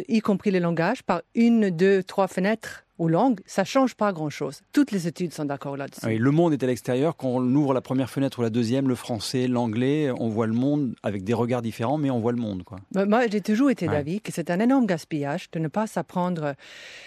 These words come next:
Speaker 1: euh, plusieurs langues avant sept, dix ans. Apprendre dans le sens de parler, de communiquer. De, en fait, une personne bilingue, c'est quelqu'un qui a appris deux langues, qui utilise deux langues sans les avoir apprises.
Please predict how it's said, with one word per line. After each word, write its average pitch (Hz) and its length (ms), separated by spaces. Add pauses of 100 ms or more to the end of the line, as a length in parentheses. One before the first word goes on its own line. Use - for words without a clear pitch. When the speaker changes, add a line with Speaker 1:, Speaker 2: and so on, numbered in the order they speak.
(460)
Speaker 1:
euh, 156 260 (240)
plusieurs 190 340
langues 160 300
avant 165 300
sept, 156 280
dix 143 280
ans. 139 160 (260)
Apprendre 226 480
dans 170 100
le 170 100
sens 202 380 (160)
de 160 220
parler, 175 560
de 156 80
communiquer. 175 680 (440)
De, 190 240
en 208 80
fait, 320 300 (320)
une 214 120
personne 240 320
bilingue, 214 380
c'est 202 120
quelqu'un 262 320
qui 233 120
a 190 80
appris 262 420 (100)
deux 202 180
langues, 208 320 (1040)
qui 247 80
utilise 254 340
deux 233 120
langues 208 260
sans 233 340
les 185 260
avoir 185 200
apprises. 208 540